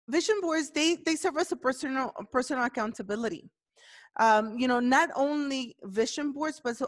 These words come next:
also journaling. If you know me personally, you know that I enjoy journaling a lot. My children laugh at me because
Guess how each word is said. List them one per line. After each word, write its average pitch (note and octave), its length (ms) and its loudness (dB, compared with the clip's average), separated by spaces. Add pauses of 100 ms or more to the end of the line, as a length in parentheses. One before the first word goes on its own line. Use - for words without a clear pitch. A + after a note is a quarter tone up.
also C#4+ 280 0
journaling. F#3 760 -6
If G3+ 180 -2
you A#3 160 -4
know A3+ 200 -2
me B3 160 -8
personally, C4 680 -6
you A3+ 200 -6
know A3 520 -4
that G#3+ 220 0 (420)
I G#3+ 180 4
enjoy A3 480 -2 (140)
journaling A#3+ 640 -6
a A#3 100 0
lot. G#3+ 380 2
My G#3 220 -4
children A#3+ 560 -6
laugh A3 320 0
at C4+ 120 -2
me B3 320 -8
because G#3+ 360 -8